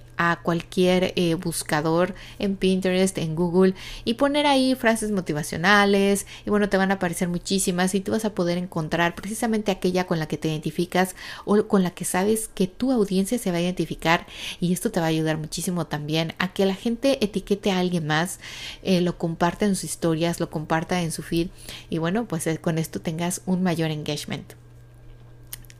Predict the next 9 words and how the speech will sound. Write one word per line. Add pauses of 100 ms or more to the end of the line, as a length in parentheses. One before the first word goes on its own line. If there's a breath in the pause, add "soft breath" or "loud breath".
(120)
El
número
tres (160)
<laughs>
es
un
detrás (140)
de
cámara.